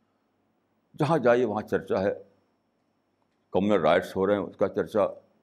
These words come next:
کہیں بمبارڈمنٹ ہوتا ہے اس کا چرچا، کہ ہمارے خلاف دیکھو وہاں پہ گن چل گئی، ہمارے خلاف وہاں رائٹ ہو گیا، ہمارے خلاف وہاں یہ ہو گیا، وہاں ہو گیا، اسی کا چرچا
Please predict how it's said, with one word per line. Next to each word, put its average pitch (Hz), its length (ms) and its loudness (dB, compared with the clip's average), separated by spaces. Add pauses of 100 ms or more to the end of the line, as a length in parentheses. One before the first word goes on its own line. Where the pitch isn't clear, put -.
(280)
کہیں 95 240 -2 (1120)
بمبارڈمنٹ 90 560 2
ہوتا 98 220 -4
ہے 78 60 2
اس - 80 -8
کا 101 120 0
چرچا، 104 300 -4 (1040)
کہ 110 140 4 (600)
ہمارے 98 260 2
خلاف 98 280 2
دیکھو 87 260 -2
وہاں 95 180 0
پہ 92 120 -4 (680)
گن 95 160 2
چل 95 200 -2
گئی، 98 200 0
ہمارے 80 280 0
خلاف 90 260 2
وہاں 90 180 -4
رائٹ 82 260 2
ہو 92 140 -2
گیا، 101 120 4
ہمارے 78 340 0
خلاف 78 300 0
وہاں 82 120 -6
یہ 78 100 -2
ہو 92 220 0
گیا، 85 60 2
وہاں 71 220 -4
ہو 87 240 -2
گیا، 117 140 2
اسی - 200 -4
کا 143 120 -2
چرچا - 320 -6